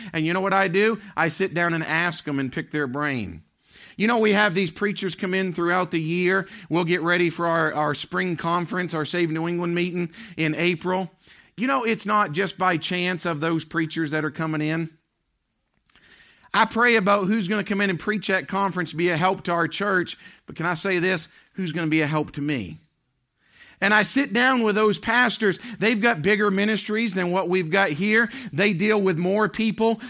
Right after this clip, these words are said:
than what I deal with. There's more ministry that they deal with. They're around. You know what I do? I just ride along with them and pick their brain for the two or three days that they're here. And then sometimes we'll get done the meeting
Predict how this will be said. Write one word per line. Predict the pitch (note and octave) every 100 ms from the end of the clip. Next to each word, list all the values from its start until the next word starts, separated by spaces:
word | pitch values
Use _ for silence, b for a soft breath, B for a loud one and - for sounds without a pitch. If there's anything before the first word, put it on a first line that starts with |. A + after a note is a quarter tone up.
| F#3
than | F3+ F#3+
what | F#3+ G3+
I | G3 G3
deal | E3+ G#3+ G#3+
with. | G#3 A3+ G#3+ B D#3+
There's | F#3 D3+
more | F#3 F#3
ministry | E3 F#3 A3 A3 - A3 A3
that | G#3 G#3 E3
they | G#3
deal | F3 G#3 A3+
with. | G#3+ A3 G#3+
They're | G3 G3+
around. | G3 G3+ A3 A#3 A3+ B B
You | C#3+
know | E3+
what | F3
I | E3
do? | F3+ G3 G3+ - _ _ _ _ _ b b b b -
I | C3+ D#3
just | C#3 C3
ride | D3 D3
along | C#3 D3 D3+ C3+
with | C3+
them | C3
and | A#2
pick | D3 -
their | C#3+ C#3
brain | C3+ C3+ A#2+
for | A2 A2+
the | A2
two | C3
or | B2
three | A#2+ B2
days | A#2 B2 B2
that | A2+ G#2+
they're | B2 A#2+
here. | A#2 G2+ F#2 _ _ _ _ _ _ _ _ b b b b b b b
And | F3 F#3+
then | G#3
sometimes | F#3 A#3+ A#3+ A#3 A3+ F#3
we'll | G#3+
get | G#3+ G#3
done | G#3 A3+
the | G#3+
meeting | G#3 A#3+ A#3+ A#3